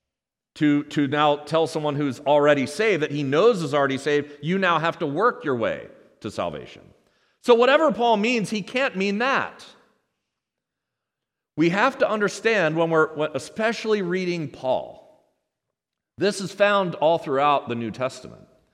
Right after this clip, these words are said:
but especially when we're reading Paul, and you've heard me say this a number of times, uh, th-, throughout the nine years that I've been here, but in Paul's writings especially, there are two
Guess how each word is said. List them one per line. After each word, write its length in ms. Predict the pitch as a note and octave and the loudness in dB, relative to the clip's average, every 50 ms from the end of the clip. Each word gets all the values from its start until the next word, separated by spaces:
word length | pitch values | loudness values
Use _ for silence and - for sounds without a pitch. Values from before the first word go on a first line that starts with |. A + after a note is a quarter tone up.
| _ _ _ _ _ _ _ - | _ _ _ _ _ _ _ -2
but 220 | B2 D3 D3 D3+ | -2 -2 0 0
especially 760 | D#3 C3 - - - - - G#3 G3+ G3 - - F#3+ F3+ E3+ | -2 -4 -4 -6 -14 -8 -4 -2 -2 -2 -4 -4 -2 -2 0
when 200 | E3 D#3 D#3 D#3 | 0 0 -2 -4
we're 80 | D3 C#3 | -4 -4
reading 300 | C3+ C3 C3+ C3 B2+ A#2+ | -4 -4 -4 -6 -6 -8
Paul, 400 | - B2 A2+ A2+ A2+ A2+ A#2 A#2 | -4 -2 0 0 2 0 0 -2
and 120 | - G#2+ | -4 -8
you've 140 | G#2 G2+ F#2 | -10 -12 -10
heard 260 | - C3 C#3 D#3 D3 | -6 -4 -4 -4 -4
me 120 | C#3+ C#3+ C3 | -4 -8 -8
say 220 | - - C3+ C3 | -6 -6 -4 -4
this 220 | B2+ B2+ A#2+ - - | -4 -4 -6 -8 -8
a 80 | G2 | -10
number 340 | G#2 G#2+ A#2+ D3+ E3 C#3+ A#2 | -6 -4 -4 -4 -2 -2 -4
of 80 | G#2 F2+ | -4 -4
times, 580 | - F2+ F2 E2 F2 G2 A2 A2+ - - - - | -6 -8 -8 -8 -8 -10 -10 -12 -14 -14 -12 -8
uh, 280 | F#2 E2+ E2 F2 E2+ - - - | -8 -8 -8 -8 -10 -12 -18 -20
th-, 260 | - - - - - | -20 -20 -20 -20 -20
throughout 300 | - F#2+ F#2 F#2 - - | -12 -8 -6 -6 -6 -6
the 140 | - F#2 F2 - | -8 -10 -10 -8
nine 280 | F#2 F#2 F#2+ G2+ G2+ | -10 -10 -8 -8 -8
years 220 | G2 F#2+ G2 F2+ F#2+ | -8 -8 -8 -8 -8
that 100 | F#2+ F2 | -8 -8
I've 120 | E2+ E2 | -8 -8
been 120 | F#2 A2+ G#2 | -8 -10 -12
here, 340 | F2 D2+ C#2+ C#2+ D2+ - - _ _ _ _ _ _ _ _ _ _ _ _ _ - | -12 -14 -14 -14 -16 -18 -20 _ _ _ _ _ _ _ _ _ _ _ _ _ -4
but 240 | - B2+ B2+ - - | -2 -2 -2 -4 -6
in 220 | - E3 D#3+ D3+ C3+ | -4 -4 -2 -4 -4
Paul's 600 | - - - D#3 D#3 F3 G3 A3+ A#3+ G#3+ E3 F#3 | -8 -8 -4 0 2 2 2 2 0 -2 -2 0
writings 440 | F3+ F3 F3+ F3+ F3 E3+ D#3+ - - | 0 2 2 2 0 -2 -4 -6 -8
especially, 880 | C#3 B2 - - - - C#3 C#3 C3+ - - A2+ F2+ D#2+ C#2 B1 A1+ - - _ _ _ _ _ _ _ _ _ | -8 -10 -10 -10 -8 -6 -6 -6 -6 -6 -8 -8 -6 -8 -8 -10 -14 -18 -20 _ _ _ _ _ _ _ _ _
there 400 | - G#2 B2 D#3 E3+ F3 F3+ - | -8 -2 2 4 4 4 4 4
are 540 | D#3 D#3 D#3 D#3 D3+ D3 C#3+ C#3+ C3+ - - - - - - _ _ _ - | 4 4 4 6 6 4 4 2 0 -2 -8 -18 -20 -20 -20 _ _ _ -16
two 520 | - - G3+ G#3 A3+ B3 B3+ C4 B3+ A#3 | -8 -4 -2 0 0 0 -2 -2 -4 -8